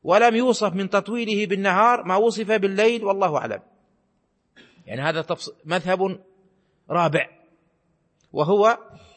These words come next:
أن بالليل تطويل القراءة أفضل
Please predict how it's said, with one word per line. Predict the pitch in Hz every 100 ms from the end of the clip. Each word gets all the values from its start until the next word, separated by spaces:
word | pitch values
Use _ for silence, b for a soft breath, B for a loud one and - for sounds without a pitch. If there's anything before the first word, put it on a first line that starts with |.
| b b _ _ _ _ _ _ -
أن | 185 202 180
بالليل | 165 170 175 226 247 - _ _ _ _ _ _ _ _ _ _ _ _ _ -
تطويل | 170 170 208 196 220 254 - _ _
القراءة | 175 170 190 202 185 190
أفضل | 170 135 127 127